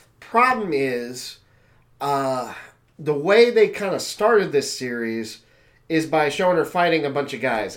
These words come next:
and that works in a video game when you are the one fighting a bunch of guys.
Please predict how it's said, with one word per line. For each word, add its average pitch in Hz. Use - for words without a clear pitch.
and 135
that 180
works -
in 190
a 135
video 190
game 127
when 107
you 226
are 226
the 147
one 113
fighting 110
a 101
bunch 92
of 87
guys. 90